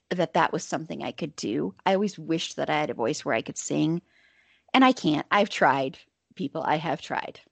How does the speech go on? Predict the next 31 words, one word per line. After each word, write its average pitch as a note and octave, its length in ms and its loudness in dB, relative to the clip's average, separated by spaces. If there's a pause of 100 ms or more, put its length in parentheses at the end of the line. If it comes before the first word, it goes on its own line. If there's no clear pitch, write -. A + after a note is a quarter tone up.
(580)
<laughs> - 680 0
I A3+ 100 6
did C4 220 2
this D#4+ 160 2
improv A3 560 4
performance. F#3+ 460 -4
Sorry, A3+ 200 10
I'm G3+ 100 6
going G#3+ 240 6
on F#3+ 100 0
another F3+ 240 -6
little E3 140 -8
tangent E3 380 -10
here, E3 180 -8
but F#3+ 180 4 (420)
it - 100 4
just - 220 2
reminds G#3+ 340 6
me, F#3+ 180 0
I - 140 6
did A3+ 180 -2
this G#3+ 200 -4
one G#3+ 180 2
improv F3+ 540 -2
thing E3+ 280 -4
once D#3 360 -6 (440)
where F#3+ 880 6
we F#3+ 240 0
had G3 360 4
to, A3 260 0
if, - 280 -2